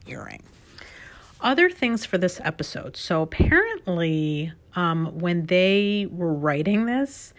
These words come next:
they wanted, um, or the director, I guess,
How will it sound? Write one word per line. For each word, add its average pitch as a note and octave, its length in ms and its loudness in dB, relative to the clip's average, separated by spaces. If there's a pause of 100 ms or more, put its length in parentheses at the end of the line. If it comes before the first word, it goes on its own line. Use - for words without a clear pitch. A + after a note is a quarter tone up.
(760)
they F3+ 160 4
wanted, A3 800 0 (240)
um, D#3 720 -6
or F#3 120 -2
the E3 100 0
director, D#3+ 500 0
I C#3 100 -4
guess, - 260 -10